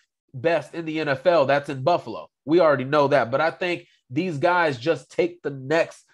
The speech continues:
step. And yes, that is with Nick Cross being in town, Rodney McLeod being in town.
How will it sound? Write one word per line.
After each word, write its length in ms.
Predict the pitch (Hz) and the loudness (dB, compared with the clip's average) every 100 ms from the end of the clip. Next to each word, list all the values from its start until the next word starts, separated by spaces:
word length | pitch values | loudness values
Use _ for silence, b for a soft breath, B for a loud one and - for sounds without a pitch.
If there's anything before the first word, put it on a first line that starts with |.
| _ | _
step. 680 | - - - - 160 170 - | -20 -20 -20 -2 4 4 2
And 240 | 170 170 175 | -8 -8 0
yes, 300 | 202 175 127 | 4 4 2
that 280 | 165 175 175 | 0 0 0
is 300 | 220 202 143 | -2 -2 -2
with 260 | 160 151 b _ | -2 -2 b _
Nick 280 | 113 139 156 | -8 -4 -4
Cross 360 | - 170 170 135 | 0 4 4 2
being 260 | 165 180 | 0 0
in 120 | 170 147 | -4 -4
town, 360 | 190 180 107 - - | 0 0 0 -6 -20
Rodney 440 | 110 95 104 151 170 | -6 0 2 2 -2
McLeod 520 | 170 - 185 180 165 | -4 -2 0 0 0
being 260 | 185 185 | 0 -2
in 120 | 180 147 | -6 -6
town. 380 | 202 196 92 | -4 -4 -6